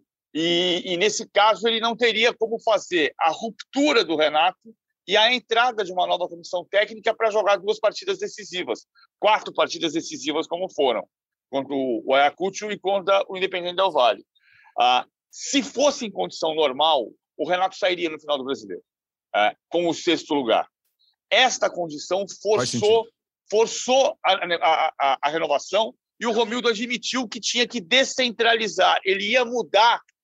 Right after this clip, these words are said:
Speaker 1: um pouco o sistema do vestiário, tirar poder da mão do Renato e do Alexandre Mendes pra poder ser menos refém dessa renovação na próxima renovação. Acontece que ele, ele teve que renovar pela circunstância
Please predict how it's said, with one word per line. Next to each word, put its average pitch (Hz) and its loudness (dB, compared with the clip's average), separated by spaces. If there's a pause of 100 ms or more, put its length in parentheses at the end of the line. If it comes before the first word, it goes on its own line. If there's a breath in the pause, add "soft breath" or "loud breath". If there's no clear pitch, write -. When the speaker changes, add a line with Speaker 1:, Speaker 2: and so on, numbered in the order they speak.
(120)
Speaker 1:
um 208 -4 (120)
pouco - 2
o 220 -10
sistema 214 -2
do 202 -2
vestiário, 185 2 (320)
tirar 226 2
poder 208 0
da 185 0
mão 190 -4
do 196 -4
Renato 165 -2 (260)
e 208 -8
do 190 -2
Alexandre 170 -4
Mendes 202 -4 (360)
pra 240 2
poder 233 0
ser 247 2
menos 240 2
refém 262 2
dessa 202 2
renovação 190 -2
na 233 0
próxima 220 0
renovação. 127 -2 (280)
Acontece 269 0 (220)
que 262 0
ele, 196 4 (200)
ele 208 0
teve 175 2
que 170 -2
renovar 151 2
pela 170 0
circunstância - 0